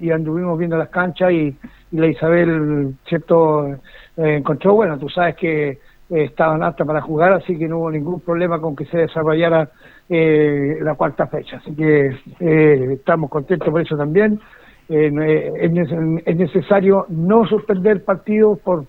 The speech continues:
por motivos, eh, que no sean de fuerza mayor, porque ta-, ya tenemos ya dos o tres partidos que están pendientes, entonces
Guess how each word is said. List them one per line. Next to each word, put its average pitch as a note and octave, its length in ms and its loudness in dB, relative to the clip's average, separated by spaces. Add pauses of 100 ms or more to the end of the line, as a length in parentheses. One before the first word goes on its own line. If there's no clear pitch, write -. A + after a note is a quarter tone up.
(160)
por E3+ 140 -2
motivos, F3 520 0 (480)
eh, D3+ 720 -2
que D#3 120 -4
no D3+ 100 -2
sean F3 220 0
de D#3 100 -2
fuerza F3 300 -2
mayor, A#3+ 420 2 (380)
porque F#3 240 -2
ta-, E3 320 2
ya F#3+ 240 0
tenemos G#3+ 440 2
ya G#3+ 260 4
dos G3 420 0
o - 20 -2
tres G3 160 -6
partidos F#3 440 -2
que - 40 -20
están E3+ 220 -6
pendientes, F#3 400 -2
entonces D#3 640 -2